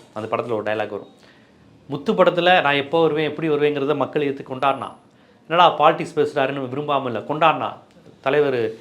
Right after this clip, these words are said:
பேசுறாருடா பாலிடிக்ஸ்" அப்படின்னு. அதனால அப்படியெல்லாம் பாலிடிக்ஸ் பேசும்போது கொண்டாடின மக்கள், இமயமலை, பாபா, விரல், முத்திரை, ஆன்மீகம், வடக்கு அப்படிங்கிற மாதிரி ஏதோ ஒரு மாதிரி சமஸ்கிருத ஸ்லோகங்கள் அது இதுன்னு பேசினோனே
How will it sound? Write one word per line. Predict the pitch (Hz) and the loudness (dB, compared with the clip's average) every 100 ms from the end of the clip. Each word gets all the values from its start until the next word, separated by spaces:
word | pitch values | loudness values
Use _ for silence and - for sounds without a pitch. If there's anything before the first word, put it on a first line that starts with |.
| - - | -14 0
பேசுறாருடா | 147 147 131 117 110 | 0 2 2 0 -2
பாலிடிக்ஸ்" | 120 123 110 - | -4 -6 -10 -12
அப்படின்னு. | 117 - 113 - _ _ _ _ _ _ _ | -12 -12 -18 -20 _ _ _ _ _ _ _
அதனால | 139 180 202 165 180 220 - - _ _ _ | 2 6 6 6 4 2 -8 -20 _ _ _
அப்படியெல்லாம் | 143 - 277 285 285 285 269 226 214 | 4 4 4 6 8 10 10 10 8
பாலிடிக்ஸ் | 208 220 220 - | 8 6 4 0
பேசும்போது | 208 214 214 220 | -2 0 2 2
கொண்டாடின | 185 180 185 170 | 2 4 4 4
மக்கள், | 151 147 151 147 147 - - | -2 0 0 0 -2 -12 -6
இமயமலை, | 160 220 247 233 220 226 202 | 0 4 4 6 10 10 12
பாபா, | 196 214 196 208 208 | 10 10 10 12 12
விரல், | 202 190 208 214 202 - - | 10 6 6 4 0 -8 -12
முத்திரை, | 165 180 214 208 196 202 | -8 -6 0 6 6 6
ஆன்மீகம், | 147 156 202 202 190 185 180 | 8 10 10 6 2 2 4
வடக்கு | 147 196 202 208 196 | 6 8 6 6 6
அப்படிங்கிற | 160 175 180 175 | 6 2 0 2
மாதிரி | 185 190 | 2 2
ஏதோ | 170 185 | 2 2
ஒரு | 175 165 | 2 2
மாதிரி | 180 180 | 0 0
சமஸ்கிருத | 170 165 180 - 175 175 | -2 -2 -2 -6 -2 -2
ஸ்லோகங்கள் | - 170 175 170 | 2 2 4 4
அது | 170 165 175 | 4 4 0
இதுன்னு | 185 170 165 | -4 -4 -4
பேசினோனே | 165 156 147 143 | -4 -4 -4 -4